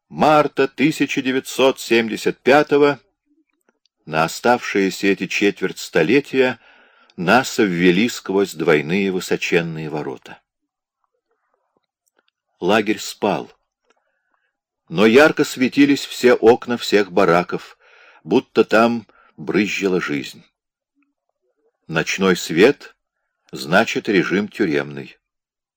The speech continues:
Двери бараков были заперты извне тяжёлыми висячими замками. На прямоугольниках освещённых окон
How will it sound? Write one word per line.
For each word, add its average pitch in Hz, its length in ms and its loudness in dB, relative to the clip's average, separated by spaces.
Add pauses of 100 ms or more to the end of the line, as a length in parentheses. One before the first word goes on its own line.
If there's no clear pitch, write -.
(800)
Двери 131 360 4
бараков 85 560 2
были 80 220 0
заперты 80 520 -2
извне 78 540 -4 (420)
тяжёлыми 113 640 2
висячими 95 800 -4 (260)
замками. 73 640 -8 (1160)
На 190 100 -2
прямоугольниках 131 880 4
освещённых 123 720 -2
окон 123 400 0